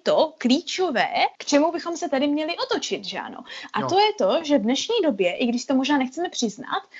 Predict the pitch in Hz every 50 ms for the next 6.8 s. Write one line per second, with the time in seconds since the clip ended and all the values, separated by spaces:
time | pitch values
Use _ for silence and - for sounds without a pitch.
0 | - - - 220 220 240 240 285 285 262 202 220 226 220 254 277 254 254 269 277
1 | 277 262 269 269 254 233 214 220 233 - - 302 311 311 - 262 247 240 220 233
2 | 233 233 240 214 226 226 208 208 214 214 214 - - 247 220 233 240 240 247 240
3 | 226 208 - - - 190 - 190 262 285 277 240 220 214 - - - 202 180 180
4 | 180 170 139 - 349 - 247 214 208 202 - - _ - 226 - 254 254 220 233
5 | 247 - - - - - - - 571 - - - - - - - - - - -
6 | - - 240 202 - 226 233 254 277 320 370 381 370 - - 480